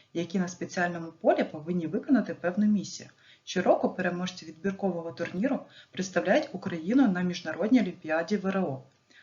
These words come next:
Вирішення роботехнічних задач дає початок інноваціям, креативності і навичкам вирішення проблем.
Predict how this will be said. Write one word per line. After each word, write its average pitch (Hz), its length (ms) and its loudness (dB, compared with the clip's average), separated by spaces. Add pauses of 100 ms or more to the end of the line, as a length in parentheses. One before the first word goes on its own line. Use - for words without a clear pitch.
(120)
Вирішення 214 640 4
роботехнічних 190 800 -2
задач 175 460 0 (220)
дає 170 240 2
початок 220 520 0
інноваціям, 226 680 0
креативності 180 800 -2
і 190 60 -2
навичкам 165 500 -4
вирішення 180 480 -4 (120)
проблем. 170 380 -2